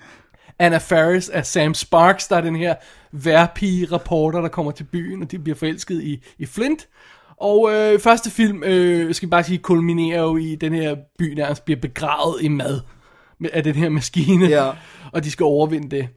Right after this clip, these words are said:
Speaker 1: Og så starter vi rent faktisk anden film lige der.
Speaker 2: Wow, det er det simpelthen
Speaker 1: Ja,
Speaker 2: det samme.
Speaker 1: hvor, øhm, vi skal, det, det er meget sjovt, fordi nu kommer vi, øh, lige en lille,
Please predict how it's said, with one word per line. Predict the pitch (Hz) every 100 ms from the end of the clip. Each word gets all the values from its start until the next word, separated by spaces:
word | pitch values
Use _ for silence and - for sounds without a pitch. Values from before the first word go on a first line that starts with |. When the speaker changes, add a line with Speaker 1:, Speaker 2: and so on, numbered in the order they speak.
| _ -
Speaker 1:
Og |
så | 170 247
starter | 226 226 196 214
vi | 208
rent | 185 180
faktisk | 175 160 - 175 - - -
anden | 165 180 196
film | - 170 - -
lige | 170 160 202 208 196
der. | 165 117 - _ _ _ _
Speaker 2:
Wow, | 151 180 240 196 123 104
det | 160
er | 151
det | 151 131
simpelthen | 170 151 156
Speaker 1:
Ja, | 147
Speaker 2:
det | 135
samme. | 135 143
Speaker 1:
hvor, | 147 185 185 196
øhm, | 175 175 175 170 170 165 - 208 226 214
vi | 214
skal, | 185 214 220 233
det, | 208
det | 220 196
er |
meget | 226 226
sjovt, | 226 180 170
fordi | 180 190
nu | 190
kommer | 202 180
vi, | 175 170
øh, | - - - 104 - -
lige | 180 185 180
en | 170
lille, | 170 180 185 165